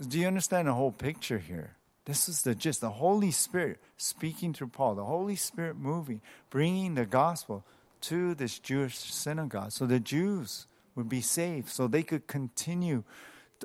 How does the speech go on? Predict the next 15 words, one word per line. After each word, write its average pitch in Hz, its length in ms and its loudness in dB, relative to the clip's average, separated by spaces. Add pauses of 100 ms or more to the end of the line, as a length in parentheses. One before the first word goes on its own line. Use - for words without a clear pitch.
(140)
on 156 420 4 (260)
in, 127 340 0 (100)
uh, 117 240 -2
or 127 200 4
get 143 280 2
into 165 300 -2
their 110 180 4
mission, 120 480 2
really 151 280 2
what 104 180 0
they 117 320 0
were 123 120 -4
supposed 120 540 0
to 110 80 0
do. 143 320 2